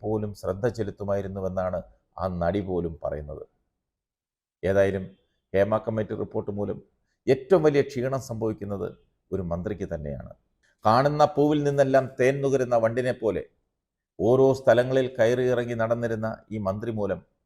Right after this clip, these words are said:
മുൻപ് ഉമ്മൻചാണ്ടി അനുഭവിച്ച പീഡനം ചില്ലറയൊന്നുമായിരുന്നില്ല.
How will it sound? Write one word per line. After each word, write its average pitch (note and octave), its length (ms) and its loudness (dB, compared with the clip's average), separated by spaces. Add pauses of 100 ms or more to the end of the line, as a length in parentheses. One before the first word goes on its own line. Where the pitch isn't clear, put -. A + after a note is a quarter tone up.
(460)
മുൻപ് G#2+ 320 -2 (800)
ഉമ്മൻചാണ്ടി G#2 580 -2 (240)
അനുഭവിച്ച G2 460 -4
പീഡനം F#2 540 -6
ചില്ലറയൊന്നുമായിരുന്നില്ല. D#2+ 920 -4